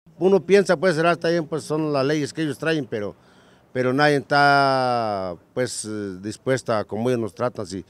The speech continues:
siempre trabajamos, ya la íbamos pagando. Hay mucha gente que la pura verdad viene de los pueblos, en veces hasta enrogándose para surtir,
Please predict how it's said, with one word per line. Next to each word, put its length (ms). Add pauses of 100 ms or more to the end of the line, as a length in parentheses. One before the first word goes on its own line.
(260)
siempre 340
trabajamos, 680
ya 100
la 80
íbamos 260
pagando. 480 (360)
Hay 120
mucha 300
gente 460
que 160
la 80
pura 240
verdad 240
viene 280
de 100
los 120
pueblos, 480 (560)
en 180
veces 380
hasta 320
enrogándose 580
para 200
surtir, 440